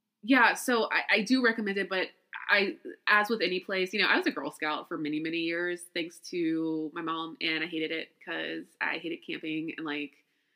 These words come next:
doing things. <laughs> I'm just kinda shy, like I mentioned before, so I was, like, not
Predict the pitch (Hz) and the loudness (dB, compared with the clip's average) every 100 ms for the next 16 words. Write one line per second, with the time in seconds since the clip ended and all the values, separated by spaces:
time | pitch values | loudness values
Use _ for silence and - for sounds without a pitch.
0 | _ _ _ _ _ 190 190 160 151 139 | _ _ _ _ _ -2 0 2 2 0
1 | 175 - - - - - 302 269 370 - | 2 4 4 6 6 8 8 8 4 6
2 | 330 254 262 151 156 165 165 170 160 160 | 6 8 6 4 4 2 2 2 2 -4
3 | 175 175 185 160 165 160 160 160 165 151 | -8 -10 -4 -2 0 0 0 0 -4 -4
4 | 156 151 147 | -2 -2 -2